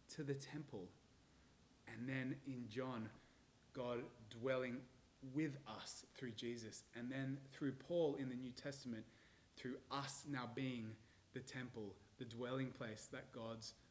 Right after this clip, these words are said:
glory will dwell. And so we hope that this series has done that, started to piece and thread together, that these, these books aren't disjointed, but they are beautifully and wonderfully all thread together.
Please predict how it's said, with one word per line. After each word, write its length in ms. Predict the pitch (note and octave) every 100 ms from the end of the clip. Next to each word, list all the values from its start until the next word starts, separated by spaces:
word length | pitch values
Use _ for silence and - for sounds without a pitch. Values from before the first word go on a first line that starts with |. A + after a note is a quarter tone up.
| - -
glory 280 | A#2+ A2+ G#2
will 100 | G#2 F#2+ G#2+
dwell. 300 | G#2+ G#2 A#2 - - - - - - - - - - - - - - - - -
And 80 | -
so 120 | D3+
we 120 | C3+
hope 180 | C3+ D3
that 160 | C#3+ C3+
this 120 | C#3
series 280 | - B2+ A#2+
has 120 | A2
done 260 | G#2 G#2 A#2
that, 160 | F#2+ - - - - - - - -
started 320 | - C3 B2+
to 100 | - A2+ - -
piece 320 | C3+ A#2+ - -
and 180 | A#2 A2+
thread 320 | - B2 A2+
together, 420 | - A2+ A#2+ G#2+ F#2+ - - - - -
that 200 | A#2+ A2
these, 220 | C3 C#3+
these 220 | C#3 D3 C#3+
books 440 | G#2 C#3 C#3 - - - B2+
aren't 220 | C3 A2+
disjointed, 720 | B2+ - - A#2+ B2 - F#2+ G2 - - -
but 100 | A#2+
they 140 | B2
are 120 | C3+ A#2+ A2+
beautifully 800 | C#3 D3 D3 C#3 C#3 C3 A#2 A#2
and 180 | A2+ A#2+
wonderfully 560 | B2+ B2+ B2 - A#2+ A2+
all 140 | A#2+ A2+
thread 200 | - A2+
together. 280 | - G#2 G#2